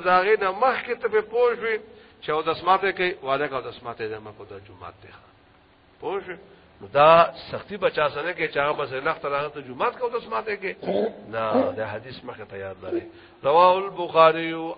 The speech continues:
السجل بفتح السین والمهمله واسکان الجیم، وهي الدلو الممتلئة ماء.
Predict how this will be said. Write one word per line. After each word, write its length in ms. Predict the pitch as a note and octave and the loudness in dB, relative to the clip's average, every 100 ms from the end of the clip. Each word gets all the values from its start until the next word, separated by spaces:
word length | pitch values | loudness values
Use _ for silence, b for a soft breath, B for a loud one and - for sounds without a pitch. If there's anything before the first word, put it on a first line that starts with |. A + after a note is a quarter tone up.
| - | -4
السجل 720 | E3+ - G3+ G#3+ F#3+ G3 G3 | -4 -4 -4 -4 -4 -6 -4
بفتح 420 | F#3+ F#3 F3 D3 | -6 -4 -4 -4
السین 720 | D#3+ D#3+ - - E3+ E3 D#3+ | -8 -8 -20 -14 -10 -8 -8
والمهمله 840 | D#3+ D#3+ D#3+ D#3+ D#3+ E3 E3 E3+ - - - _ _ _ _ _ _ B B B B | -8 -8 -8 -8 0 4 6 6 4 -20 -20 _ _ _ _ _ _ B B B B
واسکان 480 | C#3 D3+ D3 D3 D3 | -2 -2 0 2 2
الجیم، 400 | C3+ C3 B2 A2 | 0 -8 -12 -6
وهي 340 | D3 E3 F3 G3 | -2 -2 0 -2
الدلو 460 | F#3+ F#3 F#3+ E3+ | 2 2 2 -2
الممتلئة 960 | D#3 D#3 E3 D#3+ D3+ D3 D3+ C#3+ C#3+ C#3+ | -8 -8 -10 -4 -2 0 0 -2 -6 -8
ماء. 400 | C3+ C3 C3+ | -4 0 0